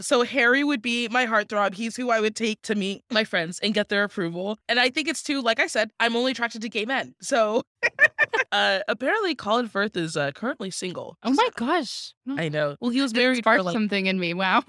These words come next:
Speaker 2: <laughs>
Speaker 1: I know.
Speaker 2: I don't
Speaker 1: He was
Speaker 2: know
Speaker 1: married
Speaker 2: why.
Speaker 1: for a really long time. He was married for, like, twenty-two years or something like that, and they separated.
Speaker 2: Oh, whoa.
Speaker 1: I know. It makes me really sad, but also like, "Hey, Colin, slide my D Ms." <laughs>
Speaker 2: For real. Oh my God. I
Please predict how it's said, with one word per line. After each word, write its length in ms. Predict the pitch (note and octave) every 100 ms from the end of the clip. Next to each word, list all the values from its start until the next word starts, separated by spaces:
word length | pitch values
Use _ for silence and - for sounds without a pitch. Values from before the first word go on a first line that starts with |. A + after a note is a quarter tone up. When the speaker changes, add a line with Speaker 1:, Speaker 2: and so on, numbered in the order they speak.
| F4+
Speaker 2:
<laughs> 140 | -
Speaker 1:
I 100 | C5+
know. 100 | A#4
Speaker 2:
I 60 | D5+
don't 60 | E4+
Speaker 1:
He 40 |
was 60 | D4+
Speaker 2:
know 80 | C#4
Speaker 1:
married 240 | B3 A#3+ B3+
Speaker 2:
why. 40 |
Speaker 1:
for 80 | A#3
a 40 | G3+
really 180 | G#3+ G#3
long 160 | G3
time. 120 | F#3 G3+
He 20 |
was 100 | F3
married 200 | G3 F#3+
for, 60 | A3
like, 120 | E3+
twenty-two 380 | - E3+ D#3+ D#3
years 240 | D#3 D3
or 40 |
something 240 | - C#3 C3
like 140 | A#2+
that, 160 | A2 A2
and 80 | B2
they 120 | C3+
separated. 500 | - C3 C3 F#3+ F#3
Speaker 2:
Oh, 100 | F3+ F3
whoa. 600 | F3+ F3+ F3+ F3 E3+ F3
Speaker 1:
I 160 | D#3 E3+
know. 300 | D3+ C3+ C#3+
It 20 |
makes 180 | D#3 -
me 60 | D#3
really 160 | D3
sad, 260 | D3 C#3 C3+
but 100 | C#3+
also 240 | C#3 D3+
like, 220 | D3 E3+
"Hey, 260 | G3 B3 G4+
Colin, 380 | - C4 D4 D#4
slide 260 | D4+ D#4
my 80 | D#4+
D 180 | E4+ F#4
Ms." 360 | - - - -
<laughs> 40 | - _ _ -
Speaker 2:
For 220 | - F#3
real. 720 | G3 F#3 F#3+ F#3+ F3+ F3 E3+
Oh 140 | - A3+
my 140 | A#3
God. 160 | G3+ F3
I 320 | G#3 A3+ C4